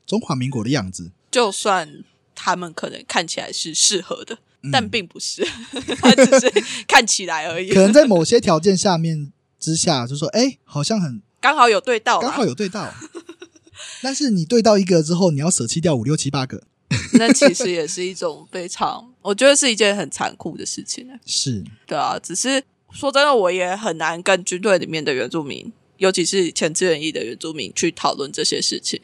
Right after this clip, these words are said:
Speaker 1: 嗯。
Speaker 2: 因为对他们来说，当他们签下去之后，很多事情他们就会被迫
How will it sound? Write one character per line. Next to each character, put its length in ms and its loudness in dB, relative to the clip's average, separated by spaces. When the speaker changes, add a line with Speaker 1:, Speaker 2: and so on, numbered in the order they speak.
Speaker 1:
嗯。 240 -6
Speaker 2:
因 100 -4
为 280 0
对 220 2
他 160 0
们 100 -6
来 140 -2
说， 180 -6
当 240 -2
他 140 -2
们 180 -10
签 180 -6
下 200 0
去 160 -12
之 160 -8
后， 340 -4
很 200 -6
多 180 0
事 200 -4
情 440 -4
他 120 2
们 140 2
就 180 0
会 160 -4
被 440 -2
迫 440 -6